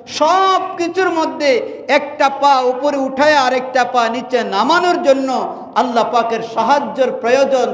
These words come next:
তাছাড়া সম্ভব হবে না।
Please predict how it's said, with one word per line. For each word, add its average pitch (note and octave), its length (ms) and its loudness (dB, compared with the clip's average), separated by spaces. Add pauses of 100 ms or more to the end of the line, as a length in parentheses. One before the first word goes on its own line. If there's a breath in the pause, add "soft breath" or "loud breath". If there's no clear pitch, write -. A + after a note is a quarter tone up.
তাছাড়া G#3 380 0 (100)
সম্ভব G3 280 2
হবে G3 720 4 (300)
না। - 320 -16